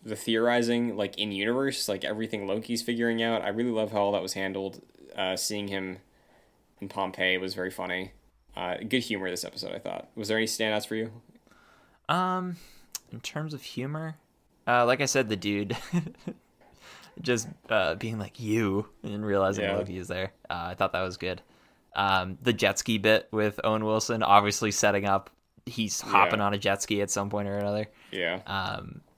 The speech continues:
Speaker 2: that's, that's all good stuff. Uh, I, I really just feel like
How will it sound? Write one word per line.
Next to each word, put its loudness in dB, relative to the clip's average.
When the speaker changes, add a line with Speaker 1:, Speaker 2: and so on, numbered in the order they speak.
Speaker 2:
that's, 0
that's 4
all 4
good -2
stuff. 0
Uh, 6
I, 2
I 4
really 4
just -6
feel 4
like 4